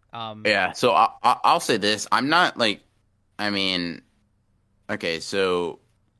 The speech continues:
Speaker 2: I think, I think he was serious about, like, the intention of ending, and I, I don't know if I mentioned it on stream. I, I probably did, but, like, I think that, like, the, I think it's two ten and two eleven were both,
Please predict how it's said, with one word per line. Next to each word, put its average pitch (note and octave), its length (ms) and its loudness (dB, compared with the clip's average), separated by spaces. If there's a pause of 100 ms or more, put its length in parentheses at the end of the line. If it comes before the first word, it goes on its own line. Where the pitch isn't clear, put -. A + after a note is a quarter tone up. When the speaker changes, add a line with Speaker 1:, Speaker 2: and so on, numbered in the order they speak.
(260)
Speaker 2:
I F#2+ 80 -2
think, F#2 320 -10
I G2+ 80 -4
think A2 180 -4
he A#2+ 80 -4
was F#2 140 -6
serious F2+ 320 -2
about, E2 200 -4
like, D#2+ 140 -10
the E2+ 80 -10
intention E2 440 -8
of E2 80 -4
ending, E2+ 440 -2
and E2+ 160 -4
I, F#2 680 0 (480)
I - 60 -6
don't D3 120 0
know E3+ 80 0
if D#3+ 100 -2
I D3 40 -4
mentioned C#3 300 -4
it B2 80 -6
on C3 120 0
stream. A#2+ 520 -4
I, F#2 120 -4 (280)
I E2+ 140 -2
probably D#2+ 560 -4
did, D2 340 -8
but, - 200 -2
like, F#2+ 240 -2
I A2+ 220 0
think A2 300 -6
that, - 200 -4
like, F2 300 -8 (140)
the, E2 560 -2
I D#2+ 80 -4
think F#2 160 -8
it's - 100 -12
two F#2+ 160 -6
ten F2+ 220 -4
and D#2 120 -4
two D#2+ 140 -8
eleven D#2+ 300 -4
were D#2+ 120 -6
both, D#2 400 -6